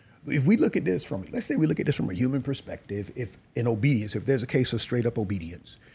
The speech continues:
you end up with a problem that does not have to come into fruition. Now, one more thing that I wanna say, this will probably be the longest I've talked on the podcast at one time,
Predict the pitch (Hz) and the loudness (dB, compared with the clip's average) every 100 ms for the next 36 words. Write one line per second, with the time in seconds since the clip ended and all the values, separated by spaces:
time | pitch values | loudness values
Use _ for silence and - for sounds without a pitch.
0 | - - 139 160 175 - 233 262 240 - | -20 -2 4 6 6 4 4 6 2 0
1 | - - - 190 165 92 82 87 - _ | -2 -4 -4 -2 0 -2 -4 -8 -12 _
2 | - - - - - 123 110 110 101 160 | -20 -20 -20 -20 -2 2 2 0 2 4
3 | 185 165 - 123 117 127 127 - - - | 6 2 2 4 4 4 0 -8 -8 -2
4 | 120 113 110 - - 139 120 110 107 110 | 0 0 -2 -8 -2 2 4 4 2 -2
5 | - 117 113 113 - 117 113 113 - 104 | -6 -2 0 0 0 -2 0 0 -2 -2
6 | 101 - 101 113 123 - - - - - | -2 -4 -2 0 0 -2 -8 -14 -20 -20
7 | - - 120 104 107 139 302 - 170 165 | -10 -2 0 2 2 4 4 4 2 2
8 | 160 139 113 110 - - - 101 113 127 | 4 4 2 0 -2 -6 -6 -2 0 0
9 | 143 131 104 117 123 101 110 107 104 98 | -2 -2 -4 -2 0 0 2 0 0 0
10 | 120 120 113 110 104 104 87 - - 131 | 0 0 -2 -4 -6 -6 -8 -16 -6 -4
11 | 107 - - 113 104 98 95 98 - - | -4 -6 -12 -6 -4 -2 -2 -4 -10 -20
12 | - - - 139 120 - - 101 101 - | -20 -20 -2 0 0 -2 -4 -4 -4 -6
13 | 113 104 95 107 104 - 127 117 - | -6 -6 -6 -6 -6 -6 -6 -6 -6